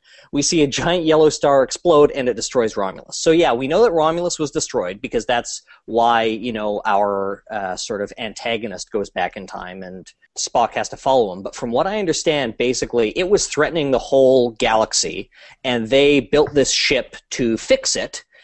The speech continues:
But the problem was they couldn't fix it in time,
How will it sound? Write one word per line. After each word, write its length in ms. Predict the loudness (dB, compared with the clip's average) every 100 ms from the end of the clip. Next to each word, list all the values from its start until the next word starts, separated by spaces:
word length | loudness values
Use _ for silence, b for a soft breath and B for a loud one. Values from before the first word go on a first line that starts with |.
| b b
But 280 | 0 0 -2
the 140 | -8
problem 520 | -2 2 4 4 2
was 300 | 4 4 4
they 100 | 0
couldn't 400 | -2 -2 -6 -6
fix 260 | -6 -8 -6
it 100 | -10 -6
in 200 | -6 -6
time, 520 | -6 -4 -4 -6